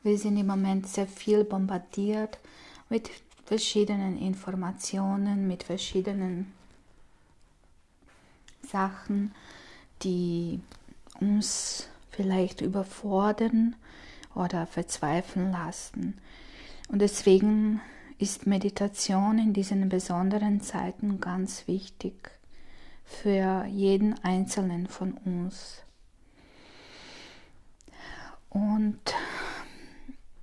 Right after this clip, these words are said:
ich habe den Erzengel Michael bei mir,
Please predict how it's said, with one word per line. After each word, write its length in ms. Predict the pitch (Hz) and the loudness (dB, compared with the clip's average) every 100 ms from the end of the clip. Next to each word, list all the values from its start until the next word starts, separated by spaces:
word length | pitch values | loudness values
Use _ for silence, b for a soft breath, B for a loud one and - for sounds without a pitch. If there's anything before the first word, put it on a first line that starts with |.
| - | -6
ich 140 | 196 185 | -4 -2
habe 680 | 185 202 202 190 190 190 190 B B B B B B B - | -2 0 0 2 0 0 -4 B B B B B B B -4
den 100 | 165 | -2
Erzengel 540 | 143 175 - 202 190 | 2 2 2 0 0
Michael 480 | 196 202 - 233 214 | 2 0 -2 -2 -2
bei 180 | 214 196 | -2 -2
mir, 500 | 208 202 226 240 | 2 2 2 0